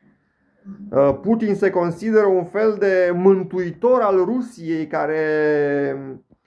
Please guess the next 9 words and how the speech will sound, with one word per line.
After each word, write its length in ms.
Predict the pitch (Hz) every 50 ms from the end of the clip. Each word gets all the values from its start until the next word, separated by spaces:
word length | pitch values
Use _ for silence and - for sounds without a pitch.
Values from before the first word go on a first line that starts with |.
| _ _ _ _ _
lichidează 920 | - 131 143 165 190 180 - 175 180 151 151 214 240 247 240 202 170 180 165
moștenirea 720 | 170 170 165 165 - 180 165 165 180 208 208 185 165 151
bolșevicilor 1120 | 127 117 170 170 165 147 151 - 170 160 143 139 202 220 220 - - 151 156 151 147 143 135
malefici, 720 | 139 147 143 139 156 196 214 190 - - 131 123 113 -
a 100 | 135 127
lui 180 | 127 127 127 127
Lenin 640 | 131 156 185 190 170 143 131 123 127 151 170 165 - _ _ _ _ _ _ _ _ _
și 160 | _ _ -
celorlalți. 760 | - - 165 151 139 131 120 120 117 107 117 - - - _